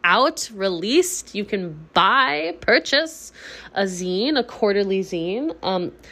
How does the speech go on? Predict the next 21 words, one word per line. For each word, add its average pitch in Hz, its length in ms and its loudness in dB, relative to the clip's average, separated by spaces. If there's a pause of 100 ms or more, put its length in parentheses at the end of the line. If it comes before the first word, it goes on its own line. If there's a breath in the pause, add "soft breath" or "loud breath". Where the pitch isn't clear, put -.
(320 loud breath)
the 202 320 2
first 226 440 2
issue 208 360 2
is 190 140 0
currently 226 560 -2
on 170 280 -2
sale, 151 680 4
so - 200 -2
do 208 280 -2
check 233 280 0
it 170 80 0
out. 151 260 2
If - 160 -8
you 175 60 -6
go 175 200 2
to 190 160 -4
the 262 120 0
website, 175 640 2
seventh 180 480 -2
daughter 160 320 2
dot 151 260 -2